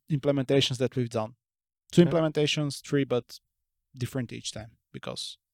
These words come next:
Speaker 2: Nice.
Speaker 1: the context is different. And, uh, we will share, we have some resources, but basically LangChain is a thing that we've been using, and it's a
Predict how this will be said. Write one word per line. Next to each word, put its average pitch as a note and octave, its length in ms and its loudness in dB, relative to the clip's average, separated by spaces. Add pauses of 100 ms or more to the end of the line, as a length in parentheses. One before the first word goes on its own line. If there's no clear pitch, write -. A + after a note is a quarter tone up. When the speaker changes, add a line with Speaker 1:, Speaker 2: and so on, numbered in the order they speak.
(260)
Speaker 2:
Nice. A#2 380 -4 (400)
Speaker 1:
the B2+ 140 -4
context C3 440 -2
is B2 80 -10
different. B2 360 -14 (260)
And, C#3+ 320 4
uh, C#3+ 280 12
we E3+ 140 12
will F#3+ 120 12
share, D3+ 540 10 (100)
we C3 80 -2
have C3+ 140 0
some B2 320 -4
resources, B2 560 2
but A#2 220 -4
basically C3+ 460 0
LangChain C#3 640 4
is A#2+ 120 -4
a A#2+ 60 -6
thing F#3 280 -2 (680)
that D#3 180 8
we've D3+ 160 6
been D3 180 6
using, C3+ 420 4 (720)
and B2+ 360 -4 (1200)
it's D3 220 -2
a C3 200 6